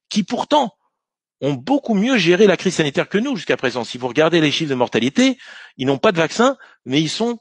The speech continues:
plutôt, ils se sont plutôt beaucoup mieux débrouillés que nous, grâce, vous le savez, pour certains à l'ivermectine, pour d'autres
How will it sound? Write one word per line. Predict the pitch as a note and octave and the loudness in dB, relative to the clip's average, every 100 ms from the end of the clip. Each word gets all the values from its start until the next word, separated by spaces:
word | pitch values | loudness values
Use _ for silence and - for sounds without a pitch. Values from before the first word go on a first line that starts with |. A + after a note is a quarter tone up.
| - | -10
plutôt, | D#3 - A#3+ A3 _ _ _ | -12 -6 -6 -6 _ _ _
ils | C3 | -10
se | D3+ | -8
sont | - | -8
plutôt | E3 D#3+ - | -10 -10 -6
beaucoup | G3 D3+ B3 - | -4 -2 -4 -2
mieux | F3+ G#3 | -4 0
débrouillés | E3+ C#3+ C3+ | -2 -2 -2
que | C3+ B2+ | 0 0
nous, | E3 A#3 - - _ | -2 -4 -8 -20 _
grâce, | - C3+ E3+ - | 0 0 0 -6
vous | A2 | -10
le | |
savez, | G#2 G2 F#2+ D#3+ - - _ _ | -6 -4 0 0 -2 -20 _ _
pour | B2+ - | -12 -6
certains | B2 - B2+ G#2 - - - | -6 0 -2 -2 -6 -18 -6
à | A2 | -4
l'ivermectine, | G#2+ G2+ F#2 - F3+ F#3 | -2 -2 -4 -6 -6 -6
pour | C#3 A#2+ | -6 -2
d'autres | B2+ B2+ | -2 -2